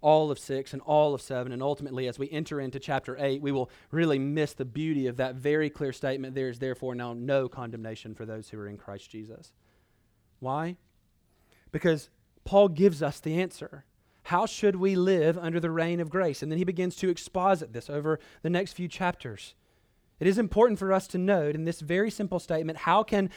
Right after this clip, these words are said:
we who died to sin still live in it? And it's interesting, this question is asked, and I think oftentimes we miss the beauty of the question. It's assumed he is answering every objection with this one reality that you have died to sin.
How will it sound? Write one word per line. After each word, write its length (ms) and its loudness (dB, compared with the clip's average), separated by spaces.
we 260 4
who 220 4
died 380 4
to 80 -2
sin 280 -4
still 200 0
live 140 2
in 60 -2
it? 60 -6
And 100 0
it's 80 -2
interesting, 400 -2
this 160 2
question 340 2
is 100 2
asked, 240 2
and 80 0
I 40 2
think 200 -4
oftentimes 640 0
we 80 0
miss 260 0
the 100 -2
beauty 500 2
of 80 2
the 80 -2
question. 500 -2
It's 160 -2
assumed 540 4
he 120 2
is 160 0
answering 600 0
every 340 4
objection 600 2
with 100 0
this 160 -2
one 300 2
reality 600 4
that 120 4
you 360 4
have 420 6
died 720 8
to 80 -4
sin. 480 -4